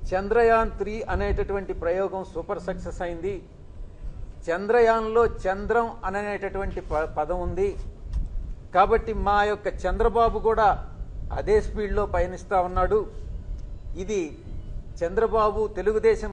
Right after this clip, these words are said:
పార్టీ దశ తిరిగిపోతా ఉంది అని ఎల్లో మీడియా, ఇటు చూస్తున్నాను నేను, ఎల్లో మీడియా, ఎల్లో బ్యాచ్లు పండగ చేసుకుంటున్నటువంటి పరిస్థితి ఈరోజు. వీళ్ళ వ్యవహారం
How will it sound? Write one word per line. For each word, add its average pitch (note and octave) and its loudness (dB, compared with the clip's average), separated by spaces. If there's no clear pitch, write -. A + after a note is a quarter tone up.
పార్టీ G3 2
దశ E3+ 0
తిరిగిపోతా G3+ -2
ఉంది G3 0
అని F3 0
ఎల్లో F#3+ 2
మీడియా, G3+ 4
ఇటు C#3 -10
చూస్తున్నాను D3 -6
నేను, F#2 -10
ఎల్లో G3+ 4
మీడియా, G#3 2
ఎల్లో G#3+ 6
బ్యాచ్లు G3 4
పండగ G3 2
చేసుకుంటున్నటువంటి E3+ -4
పరిస్థితి D3 -4
ఈరోజు. D3 -2
వీళ్ళ G3+ 0
వ్యవహారం G#3 4